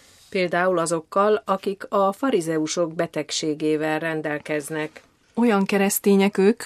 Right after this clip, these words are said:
Speaker 2: akik hitüket, vallásosságukat számos parancsolatba helyezik. Azt mondják, "Ezt és ezt kell tennem", úgymond viselkednek. Ha megkérdezik tőlük, „De miért teszed ezt?”, a válaszuk,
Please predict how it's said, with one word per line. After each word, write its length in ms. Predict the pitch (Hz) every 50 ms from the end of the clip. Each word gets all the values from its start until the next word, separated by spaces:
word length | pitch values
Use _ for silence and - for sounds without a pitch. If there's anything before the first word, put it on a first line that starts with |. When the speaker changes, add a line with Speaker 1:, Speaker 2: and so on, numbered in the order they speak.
| -
Speaker 2:
akik 360 | - 214 208 - 208 202 - -
hitüket, 760 | 220 - - 262 269 - - 185 - - 180 170 - - - -
vallásosságukat 1120 | 190 208 214 220 220 214 214 214 - 214 - - - 214 202 196 190 196 - 208 185 185 - - - - - -
számos 540 | - - - 240 220 214 202 190 190 - -
parancsolatba 800 | - - 208 196 175 160 175 - - 170 165 165 165 165 170 175
helyezik. 640 | 180 180 160 160 165 165 170 180 175 - - - _ _ _ _ _ _ _ _ _ _ _ _ _ _ _
Azt 220 | - 214 - -
mondják, 500 | - 180 170 165 165 170 170 190 226 - - - - - - -
"Ezt 240 | - 269 - - -
és 180 | 185 180 -
ezt 200 | 185 196 - -
kell 200 | - - 170 160
tennem", 500 | 151 - - 220 233 233 220 208 190 185 - _ _ _ _ _ _ _
úgymond 500 | - 208 196 196 196 196 196 190 - -
viselkednek. 1000 | - 185 185 196 190 - - 143 139 139 - - 156 151 - 170 160 160 - - - _ _ _ _ _ _ _ _
Ha 160 | - - 151
megkérdezik 640 | 170 196 233 233 - 247 208 185 196 196 180 180 170 -
tőlük, 540 | - 208 196 196 185 180 175 165 - - _
„De 240 | - 185 170 185 180
miért 440 | 180 208 269 302 233 185 175 - -
teszed 340 | - 170 - - 165 160 156
ezt?”, 380 | 160 185 233 - - - - _ _ _ _ _ _
a 140 | - - 175
válaszuk, 640 | 190 214 240 240 240 240 - - 240 233 - -